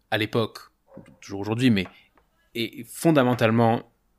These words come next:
une nationalité. Les Juifs se sentent, euh, se sentent, euh, frères en tant que nation, et, et c'est, et c'est exactement ce qu'il, il explique là-bas. Il analyse le, le, l'histoire du bon Samaritain,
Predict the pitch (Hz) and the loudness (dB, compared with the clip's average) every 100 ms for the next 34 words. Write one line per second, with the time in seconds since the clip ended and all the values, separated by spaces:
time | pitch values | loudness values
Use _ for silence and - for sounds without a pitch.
0 | _ _ - 131 117 - 107 95 92 131 | _ _ 2 4 4 2 -2 -4 -6 -8
1 | 165 95 98 113 117 - - - 98 98 | -8 -10 -8 -8 -8 -14 -18 -14 -10 -10
2 | - - 90 92 98 - 98 - 95 - | -10 -8 -6 -6 -10 -10 -12 -10 -10 -8
3 | 87 82 - - - 117 104 110 - 98 | -10 -8 -10 -12 -2 -2 -2 -8 -10 -12
4 | - 156 - - - - - 120 110 101 | -8 -10 -10 -20 -20 -20 -4 0 0 0
5 | 107 - 104 - 107 123 110 117 151 - | -4 -6 -8 -8 -6 -4 -4 0 0 0
6 | 139 - - 95 98 - 123 92 117 98 | -4 -4 -10 -8 -8 -8 -8 -2 -2 -2
7 | 98 110 104 87 - 92 92 - - - | -4 -6 -6 -8 -8 -12 -14 -14 -16 -20
8 | - - - - - - - - - - | -20 -20 -20 -20 -20 -20 -20 -20 -20 -20
9 | - - 107 104 - 110 104 101 104 - | -20 -20 -14 -12 -2 -2 -2 -8 -8 -6
10 | 104 107 117 147 | -6 -4 -6 -10